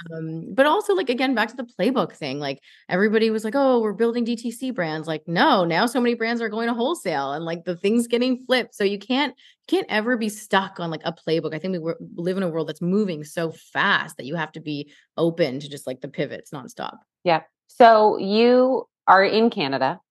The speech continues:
Speaker 1: Toronto, yeah.
Speaker 2: How have you penetrated the U S with, you know, even the Coveteur was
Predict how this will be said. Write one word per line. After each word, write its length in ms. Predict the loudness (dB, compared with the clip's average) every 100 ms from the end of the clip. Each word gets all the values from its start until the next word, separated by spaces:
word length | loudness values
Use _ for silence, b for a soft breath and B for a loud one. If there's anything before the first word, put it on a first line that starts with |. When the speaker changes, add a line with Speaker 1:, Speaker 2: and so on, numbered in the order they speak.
| _
Speaker 1:
Toronto, 280 | -10 -8 -10
yeah. 200 | -12 -14 -18 _ _ _ -20
Speaker 2:
How 520 | -8 4 6 6 2
have 280 | 0 -2 -2
you 280 | -6 -6 -8
penetrated 920 | -6 -2 -2 0 4 6 6 4 0 -10 _ -10
the 120 | -4
U 200 | 2 4
S 260 | 6 4 0 _ _ _ _ _ -10
with, 400 | 2 6 6 2 _
you 140 | -2
know, 60 | 0
even 260 | 2 2 2
the 80 | 0
Coveteur 500 | 0 -2 0 2 2
was 280 | 0 -4